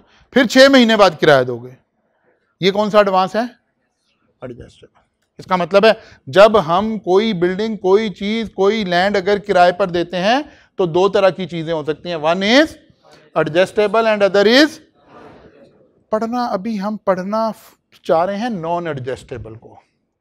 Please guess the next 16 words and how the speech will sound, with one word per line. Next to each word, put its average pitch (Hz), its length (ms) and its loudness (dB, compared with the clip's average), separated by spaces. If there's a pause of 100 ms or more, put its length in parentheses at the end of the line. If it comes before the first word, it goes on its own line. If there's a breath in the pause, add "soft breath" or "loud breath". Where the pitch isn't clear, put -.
(720)
ठीक 139 180 -8
है 208 60 0
ना? 233 100 0 (760)
Non, 170 440 0 (880)
if 185 160 -6
the 190 140 4
advance 180 640 -2
is 190 180 -6 (140)
not 208 360 -2
adjustable 175 720 -2 (120)
against 165 520 -6
monthly 160 420 -6
rent, 170 240 0 (580)
it 170 200 -6
will 170 240 -6
be 165 160 -10